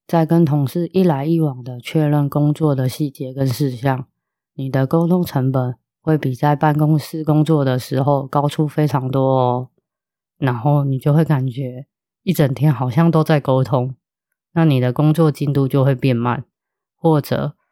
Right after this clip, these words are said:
你会因此常常漏掉一些事情没有处理，最后每周开会的时候，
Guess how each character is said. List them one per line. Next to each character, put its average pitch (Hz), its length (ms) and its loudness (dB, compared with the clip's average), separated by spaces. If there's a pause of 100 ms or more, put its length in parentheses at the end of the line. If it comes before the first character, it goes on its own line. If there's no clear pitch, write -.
(300)
你 131 140 0
会 156 180 2
因 165 160 2
此 131 220 -2
常 131 240 -2
常 131 240 -2
漏 143 180 2
掉 139 240 0
一 139 40 0
些 139 140 -2
事 139 220 -4
情 - 240 -6
没 143 80 -2
有 127 160 0
处 135 260 -10
理， 143 280 -4 (580)
最 170 200 0
后 165 180 2
每 135 200 -2
周 160 220 0
开 160 240 0
会 165 140 2
的 139 100 0
时 135 240 -8
候， 139 360 -2